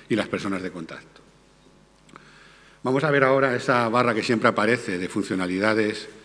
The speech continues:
de la plataforma Ulises. En primer lugar estaría el apartado de solicitudes e informes. Eh, desde esta funcionalidad, <coughs> perdón,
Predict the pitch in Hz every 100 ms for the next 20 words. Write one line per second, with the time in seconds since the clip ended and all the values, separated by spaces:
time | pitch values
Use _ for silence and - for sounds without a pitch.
0 | - - - - 104 98 101 104 113 110
1 | 123 147 151 120 107 117 120 127 - 107
2 | 113 107 92 117 110 110 101 98 113 110
3 | 113 110 107 131 135 151 170 - - -
4 | - - - - - _ _ _ _ _
5 | _ 120 104 101 90 - - - - -
6 | - - - 101 101 - 131 139 139 123
7 | 131 165 - - - - - - - -
8 | - - 104 95 127